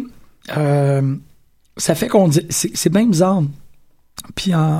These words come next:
en même temps, je pense que ça pourrait faire une bonne conversation, euh. Ça me donne l'impression qu'on dirait que tout le monde dans cette, dans cette famille-là, Linda en étant,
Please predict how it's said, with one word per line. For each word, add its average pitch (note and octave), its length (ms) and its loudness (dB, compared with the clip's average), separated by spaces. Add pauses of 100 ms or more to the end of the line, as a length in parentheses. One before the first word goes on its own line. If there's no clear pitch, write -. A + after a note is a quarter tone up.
(120)
en D#3 60 -8
même C#3+ 160 -4
temps, E3+ 140 -4
je D3+ 60 -8
pense E3+ 160 -4
que B2+ 400 -6 (460)
ça - 220 -10
pourrait D#3 240 0
faire F#3+ 160 -6
une C#3 100 0
bonne C#3+ 100 -2
conversation, C#3+ 680 -4
euh. C3 40 -4 (1900)
Ça - 160 0
me D#3 120 4
donne A3 200 2
l'impression F3 540 4
qu'on F3+ 160 0
dirait D#3 220 0
que D#3 80 0
tout D3+ 240 -4
le G#3 100 4
monde F#3 560 2 (640)
dans F3 360 4
cette, - 420 -4
dans C#3+ 140 2
cette C3+ 180 -2
famille-là, C#3+ 520 -2 (260)
Linda C#3+ 360 2
en D3+ 140 -2
étant, C3+ 380 -4